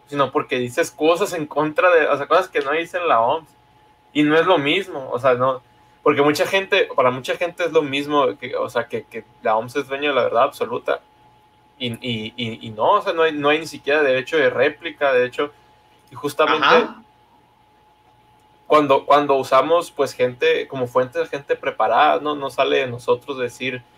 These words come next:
Speaker 1: "Ah, sí, este, no", o sea, nosotros no estamos inventando nada, pues,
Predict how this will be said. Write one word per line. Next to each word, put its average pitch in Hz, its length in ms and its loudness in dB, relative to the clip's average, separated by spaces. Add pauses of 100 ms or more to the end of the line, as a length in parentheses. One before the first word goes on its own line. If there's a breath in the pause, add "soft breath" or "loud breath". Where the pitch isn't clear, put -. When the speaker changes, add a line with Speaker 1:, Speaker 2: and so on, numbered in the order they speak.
(200 soft breath)
Speaker 1:
"Ah, 131 340 4
sí, 123 440 -6
este, 110 300 -8
no", 107 200 -8
o - 80 -14
sea, 107 260 -6 (260)
nosotros 123 400 -4
no 160 80 -4
estamos 202 260 6
inventando 160 480 -2
nada, 127 340 2
pues, - 220 -12